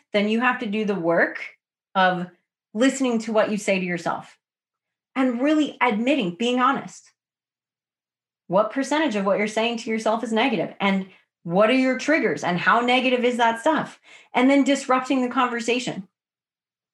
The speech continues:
Every suggestion I offer is not gonna work for you when it comes to disrupting the conversation, but try one of them. One of them might. What would a friend say to you?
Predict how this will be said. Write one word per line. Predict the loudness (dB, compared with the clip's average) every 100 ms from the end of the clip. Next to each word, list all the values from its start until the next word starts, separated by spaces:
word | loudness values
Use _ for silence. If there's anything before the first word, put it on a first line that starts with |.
| _
Every | 0 2 0
suggestion | 0 0 2 0 0 2
I | 4
offer | 4 2 -2
is | -2
not | -2
gonna | -2 -2
work | -2 -2
for | -4 -4
you | -2 0 -2 -2
when | -4 -4
it | -2
comes | -2 -2
to | -4
disrupting | -4 -4 0 0 0 -4
the | -4
conversation, | -2 -2 -2 -4 -4 -4 -6 -8 -14 -20 _ _ _
but | 0 0
try | 0 2 4 4
one | 2 2
of | 2
them. | 2 2 -2 -6 _ _ _ _ _ _ _
One | 2 4
of | 4
them | 4 2
might. | 2 0 -2 -8 _ _ _ -4
What | 2 4 4
would |
a | 2
friend | 2 2 2
say | 0 0 2
to |
you? | 0 2 0 -2